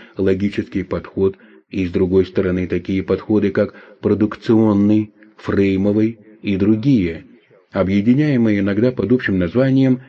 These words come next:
эвристического. Смотри, Попов, Э В. Экспертные системы. Москва, тысяча девятьсот восемьдесят седьмой год. Или когнитивного. Смотри,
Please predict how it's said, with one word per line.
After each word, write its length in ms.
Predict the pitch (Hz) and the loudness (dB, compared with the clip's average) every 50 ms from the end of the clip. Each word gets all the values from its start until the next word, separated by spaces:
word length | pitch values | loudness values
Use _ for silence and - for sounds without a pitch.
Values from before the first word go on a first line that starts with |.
| - - - - | -20 -20 -10 -2
эвристического. 1080 | - 107 104 104 120 120 - - - 117 92 - 92 85 - - - 85 78 78 78 - _ - 127 139 _ _ _ _ _ _ _ _ _ _ _ _ _ _ _ _ _ _ _ | 0 2 2 4 2 0 0 0 -2 -2 -2 -2 -8 -12 -10 -10 -10 -10 -10 -10 -14 -18 _ -20 -20 -20 _ _ _ _ _ _ _ _ _ _ _ _ _ _ _ _ _ _ _
Смотри, 480 | - - 123 123 120 104 95 90 85 82 - _ - | -2 0 0 2 2 0 -4 -4 -6 -10 -14 _ -2
Попов, 540 | - 127 131 131 - 107 98 95 92 - - _ _ _ - | 0 0 0 0 -2 -2 -2 -2 -4 -10 -20 _ _ _ -2
Э 220 | 117 113 123 120 120 - | 0 0 0 -2 -4 -10
В. 360 | 98 90 95 90 87 85 82 - _ - _ _ _ _ _ _ - | -8 -4 -2 -2 -4 -4 -8 -14 _ -20 _ _ _ _ _ _ -4
Экспертные 640 | 127 131 131 - - - 131 127 127 - 123 123 117 | -4 -4 -4 -4 -2 -2 -2 -2 0 -2 -2 0 0
системы. 680 | - 123 120 - - - 113 101 90 87 85 85 80 - - - - - - | 0 0 -2 -2 -2 -2 0 0 0 0 -4 -6 -8 -12 -18 -20 -20 -12 -6
Москва, 600 | 98 95 92 - - - 98 98 95 90 92 - - | -4 -4 -4 -4 -2 0 2 2 2 0 -2 -6 -6
тысяча 280 | - 104 95 - - 92 | -4 -4 -4 -4 -4 -4
девятьсот 400 | 90 90 90 - - 139 147 - | -2 -4 -4 -2 -4 -4 -2 -2
восемьдесят 380 | 107 117 110 - 107 104 - | -4 -2 -2 -2 -4 -4 -4
седьмой 300 | - 104 101 107 110 113 | -4 -2 -2 0 -2 -2
год. 240 | 101 92 90 85 82 - - _ _ - _ _ _ _ _ - - - _ - | -2 -2 -4 -6 -6 -10 -20 _ _ -20 _ _ _ _ _ -20 -20 -20 _ -4
Или 340 | - 127 156 165 170 170 | -2 0 2 4 4 2
когнитивного. 1300 | 160 165 - - 139 139 127 135 139 156 160 156 - 104 104 104 104 104 107 104 107 107 110 113 113 - - - - - - - | 2 0 -4 -2 -2 0 0 0 0 0 -2 -4 -2 0 0 2 2 2 2 2 2 0 0 -2 -6 -12 -20 -20 -20 -20 -16 -8
Смотри, 520 | - 110 98 95 92 95 87 87 85 | -4 -2 -2 -2 -2 -4 -6 -6 -6